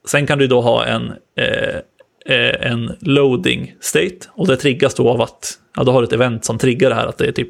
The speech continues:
fetch-eventet som triggar att, okej, men då går vi till loading och då gör vi vårt anrop.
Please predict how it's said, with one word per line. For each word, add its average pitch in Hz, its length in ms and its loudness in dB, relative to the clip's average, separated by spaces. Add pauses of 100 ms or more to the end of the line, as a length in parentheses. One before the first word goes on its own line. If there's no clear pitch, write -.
(140)
fetch-eventet - 1000 -4
som 123 100 -4
triggar 120 300 -2
att, 117 140 -8
okej, 143 180 0
men 123 100 -6
då 139 100 2
går 135 140 2
vi 123 80 -8
till 123 100 -2
loading 127 400 2
och 120 60 -6
då 123 100 2
gör 131 220 4
vi 117 80 0
vårt 113 160 -4
anrop. 123 460 -2